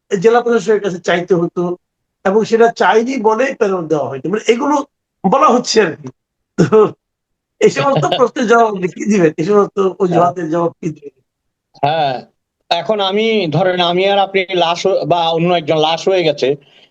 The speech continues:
Speaker 2: এখন কিভাবে মরেছে, কোন থানায় মরেছে, কোন থানায় জিডি করলে ভালো হতো, এটা কি আসলে এখন আর ম্যাটার করে?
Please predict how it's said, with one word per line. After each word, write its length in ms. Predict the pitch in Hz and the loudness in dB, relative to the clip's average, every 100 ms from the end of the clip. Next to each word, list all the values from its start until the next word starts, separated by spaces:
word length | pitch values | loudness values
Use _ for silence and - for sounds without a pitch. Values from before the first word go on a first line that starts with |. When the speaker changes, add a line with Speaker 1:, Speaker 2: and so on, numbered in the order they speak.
| - | -4
Speaker 2:
এখন 200 | 147 165 | -2 -2
কিভাবে 460 | 190 185 196 208 | -2 0 2 2
মরেছে, 460 | 190 185 185 185 196 | 2 2 0 0 0
কোন 340 | - 190 185 | 2 0 0
থানায় 360 | 180 185 185 190 | -2 -2 -2 0
মরেছে, 520 | 175 180 185 180 160 - _ _ - | 0 0 0 0 0 -4 _ _ 0
কোন 320 | 202 202 196 | 2 2 0
থানায় 340 | 196 190 196 | 0 0 0
জিডি 340 | 175 170 180 185 | -2 -2 0 2
করলে 300 | 180 180 190 | 2 2 0
ভালো 280 | 160 180 180 | 0 0 -2
হতো, 280 | 175 151 - _ _ | -2 -4 -4 _ _
এটা 220 | 156 156 170 | 0 0 0
কি 140 | 190 | -2
আসলে 280 | 151 180 175 | -2 -2 -2
এখন 260 | 165 175 | -2 -2
আর 120 | 165 151 | -2 -2
ম্যাটার 300 | 160 170 170 | 0 -2 -2
করে? 300 | 180 175 | -4 -4